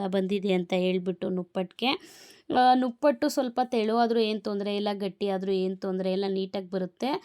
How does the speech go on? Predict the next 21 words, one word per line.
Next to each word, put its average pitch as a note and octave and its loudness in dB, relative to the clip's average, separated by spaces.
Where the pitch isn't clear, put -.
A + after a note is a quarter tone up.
ಆ, B3 4
ಆಮೇಲೆ A#3+ 2
ಒಂದು G#3+ 2
ಪೇಪರ್ G#3+ 0
ಪ್ಲ-, - -10
ಪ್ಲಾಸ್ಟಿಕ್ದು G#3+ -2
ಒಂದು G3 -2
ಪೇಪರ್ F#3+ -4
ಬರುತ್ತಲ್ಲ, F#3 -2
ಆ F#3 0
ಕವರ್ G3+ -2
ಮೇಲೆ F#3+ 0
ನೀಟಾಗಿ, F#3 -2
ಆ, G3+ 4
ಎಣ್ಣೆನ G#3+ 2
ಸವರ್ಕೊಂಡು G3 -2
ಸ್ವಲ್-, C4+ 0
ಒಂದೊಂದೇ, A#3+ 2
ಒಂದೊಂದೇ, G#3+ -2
ಒಂದೊಂದೇ G3+ 0
ಉಂಡೆಗಳನ್ನ G#3 0